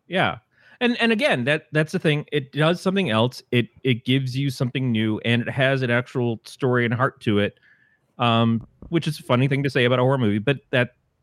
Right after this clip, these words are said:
realistically, that's what gives them film longevity. There's some films that have, have consisted for, for decades or, or, or longer. And, and it's because they were made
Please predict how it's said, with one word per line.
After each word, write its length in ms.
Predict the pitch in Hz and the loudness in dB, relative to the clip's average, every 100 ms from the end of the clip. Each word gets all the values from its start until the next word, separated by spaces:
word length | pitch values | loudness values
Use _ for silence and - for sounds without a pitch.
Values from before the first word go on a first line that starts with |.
| _ - | _ -16
realistically, 720 | - 156 156 170 - 147 135 | -8 0 2 2 0 0 0
that's 380 | 117 135 170 - | 2 2 2 0
what 160 | 143 | -2
gives 180 | - 127 | 0 0
them 100 | 123 | 0
film 320 | - 127 117 | 0 0 2
longevity. 560 | 113 110 104 170 104 87 | 2 2 0 -2 -2 -4
There's 240 | 98 120 | -4 -2
some 160 | - 170 | -2 -2
films 300 | 156 147 127 | -2 -2 0
that 80 | 120 | -2
have, 120 | 110 - | -4 -8
have 220 | 113 113 - _ _ - | -2 -2 -4 _ _ -4
consisted 800 | 151 120 - 151 - 123 107 - _ _ _ _ - _ | 0 0 0 -4 0 0 0 -4 _ _ _ _ -20 _
for, 220 | 127 117 - | 0 0 -2
for 160 | 127 113 | -2 0
decades 640 | 139 151 - 98 87 - - | 0 0 2 0 0 -6 -8
or, 400 | 127 113 104 - - | -2 0 0 -4 -12
or, 220 | 98 107 - | -10 -8 -4
or 100 | 117 | -2
longer. 560 | 120 214 139 90 76 - | 0 0 2 0 -2 -2
And, 240 | 143 131 | 0 0
and 360 | 139 135 127 113 - | 2 2 2 0 -2
it's 240 | 131 127 | -2 -2
because 640 | - 127 - 117 107 107 - _ _ _ _ _ _ _ _ | -2 -4 0 0 2 0 -8 _ _ _ _ _ _ _ _
they 100 | 131 | -2
were 140 | 131 139 | 2 2
made 580 | 127 143 151 139 131 | 2 2 2 0 -2